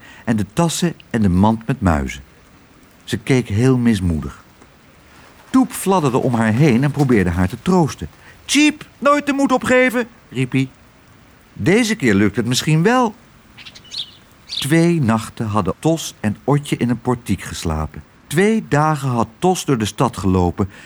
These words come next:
van het ene hotel naar het andere om werk te zoeken. Maar het was niet gelukt. Nu deed hij nog een laatste poging.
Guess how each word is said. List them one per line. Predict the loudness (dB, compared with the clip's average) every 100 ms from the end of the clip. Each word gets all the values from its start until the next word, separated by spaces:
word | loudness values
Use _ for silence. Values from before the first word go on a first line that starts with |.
| -6
van | -2
het | -2 -2
ene | 2 2 4
hotel | 2 2 0 0
naar | -2
het | -4 -2
andere | 0 0 -2 -4
om | -2 2
werk | 2 0
te | -4
zoeken. | -6 -8 -10 -16 _ -20 -20 -8
Maar | -2 -2 -2
het | -8 -6
was | -6 -4
niet | -4 -4 -4
gelukt. | -6 -4 -4 -6 -18 _ _ _ _ _ _ _ _ -2
Nu | 2 2 2
deed | 0 2 2
hij | 0
nog | 0 -2
een | -2
laatste | -2 -2 -2 -6 -10
poging. | -6 -6 -6 -10